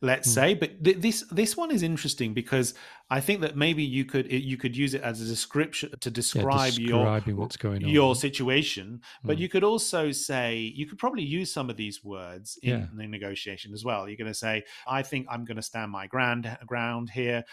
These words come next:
Speaker 1: or, "I'm
Speaker 2: Mm.
Speaker 1: gonna hold firm. I don't feel as
Speaker 2: Mm.
Speaker 1: if th-, this is the right thing for me." So you, th-, they are expressions that you can, uh, probably use
Speaker 2: Yeah.
Speaker 1: in, in, in a
Speaker 2: You could actually
Speaker 1: negotiating
Speaker 2: use
Speaker 1: session.
Speaker 2: them to the, you know, in the negotiation, or as you say,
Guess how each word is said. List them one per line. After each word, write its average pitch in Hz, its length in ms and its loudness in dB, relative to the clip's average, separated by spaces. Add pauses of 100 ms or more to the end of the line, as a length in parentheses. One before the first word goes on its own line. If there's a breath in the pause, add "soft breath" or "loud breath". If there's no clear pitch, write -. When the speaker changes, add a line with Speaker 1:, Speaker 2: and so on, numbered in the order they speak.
(140 loud breath)
Speaker 1:
or, 107 160 0
"I'm 117 140 0
Speaker 2:
Mm. - 20 -4
Speaker 1:
gonna 110 160 -4
hold 107 260 -8
firm. 120 480 2
I 107 80 -8
don't 110 240 -10
feel 113 260 -4
as 104 120 -8
Speaker 2:
Mm. - 40 -6
Speaker 1:
if - 140 -12
th-, 104 180 -8
this - 160 -12
is 101 100 -14
the 98 100 -10
right 101 300 -6 (120)
thing 127 300 -4
for 123 120 -8
me." 117 300 0 (300 loud breath)
So 131 340 4 (320)
you, 147 220 0
th-, 131 220 -6
they 139 120 4
are 143 220 6
expressions 107 460 -4
that 101 100 -10
you 95 80 -10
can, 104 160 -6
uh, 98 80 -8
probably 104 240 -6
use 92 260 0
Speaker 2:
Yeah. 92 60 -10
Speaker 1:
in, 90 180 -16
in, 95 180 -12
in 95 180 -14
a 95 40 -4
Speaker 2:
You 139 60 2
could 151 160 4
actually 107 280 2
Speaker 1:
negotiating 110 180 6
Speaker 2:
use 104 80 0
Speaker 1:
session. 101 140 0
Speaker 2:
them 98 100 -2
to 107 340 2
the, 95 300 2 (100)
you 127 80 -4
know, 95 140 -4
in 107 240 0
the 101 100 0
negotiation, 98 640 -2
or 120 160 0
as 95 120 0
you 98 60 0
say, 95 280 -2